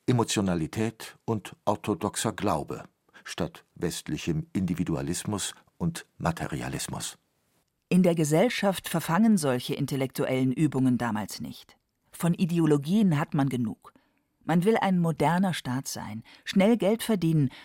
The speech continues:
Speaker 2: und die neue Warenwelt genießen. Die Sinnsuche überlassen die Bürger ihren Intellektuellen und der wieder erstarkenden Kirche, sagt der Slawist Ulrich Schmid.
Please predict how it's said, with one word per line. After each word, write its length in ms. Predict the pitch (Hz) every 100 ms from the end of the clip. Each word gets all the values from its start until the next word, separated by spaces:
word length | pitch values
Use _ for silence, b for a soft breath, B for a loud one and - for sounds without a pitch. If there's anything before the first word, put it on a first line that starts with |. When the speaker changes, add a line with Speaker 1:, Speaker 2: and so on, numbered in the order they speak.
| B
Speaker 2:
und 180 | - 131
die 80 | 123
neue 280 | 120 113 -
Warenwelt 520 | 120 165 156 107 98
genießen. 500 | 98 101 - - - _ _ _ _ _ -
Die 80 | 160
Sinnsuche 580 | 202 269 240 247 - 220
überlassen 540 | 180 170 151 151 165
die 140 | 147
Bürger 400 | 135 139 135 131
ihren 260 | - 139 135
Intellektuellen 960 | 147 131 139 131 175 - 120 107 107 - b b b b _ _
und 320 | 165 175 -
der 160 | 208 196
wieder 280 | 196 196 190
erstarkenden 760 | 180 - 147 143 - 160 175
Kirche, 420 | - 226 - 120 110 b b b _ -
sagt 260 | 131 -
der 80 | 127
Slawist 560 | - 123 131 - - -
Ulrich 320 | - 139 139 -
Schmid. 380 | 165 131 -